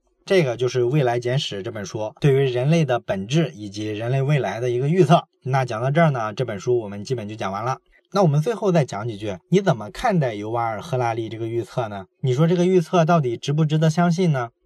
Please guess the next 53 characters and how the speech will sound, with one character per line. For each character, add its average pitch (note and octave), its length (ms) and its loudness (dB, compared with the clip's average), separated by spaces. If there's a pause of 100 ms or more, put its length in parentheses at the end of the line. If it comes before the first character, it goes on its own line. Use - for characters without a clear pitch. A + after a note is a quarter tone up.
(140)
那 D3 80 2
我 B2+ 80 2
个 G#3+ 180 2
人 G#3+ 120 2
的 G#3 100 -10
感 F#3+ 220 -6
觉 F3+ 140 -8
是， - 280 -8 (220)
预 F#3+ 140 4
测 D#3+ 320 2
嘛， F2+ 240 -12
你 B2 100 -4
就 D3+ 100 4
当 E3 220 4
做 E3 100 4
一 D#3 120 4
种 C3 200 -2
可 - 220 -8
能 G2+ 180 -6
性 F3 320 -2
去 - 200 -4
一 D3+ 120 4
听 D#3+ 300 0
它 C#3 140 -4
就 - 160 -8
完 G2 180 -6
了， C#3+ 160 0 (300)
因 D#3 100 4
为 E3 140 4
所 E3+ 280 2
有 G#3 140 0
的 G#2+ 140 -8
预 B2 160 -2
测 A2+ 320 -4
都 B2+ 180 -2
是 B2 140 -2
基 B2+ 200 -6
于 A2 300 -6
现 F3 320 0
在 F3 160 2
的 F2+ 100 -8
环 F#2+ 320 -12
境 D3+ 280 2
对 D3 100 2
未 C3+ 180 2
来 G2+ 220 -4
做 A2+ 160 -2
的 G#2 60 -10
一 G2+ 80 -10
个 G#2+ 100 -8
憧 D3 220 2
憬 A2+ 120 -4
嘛。 G2 220 -6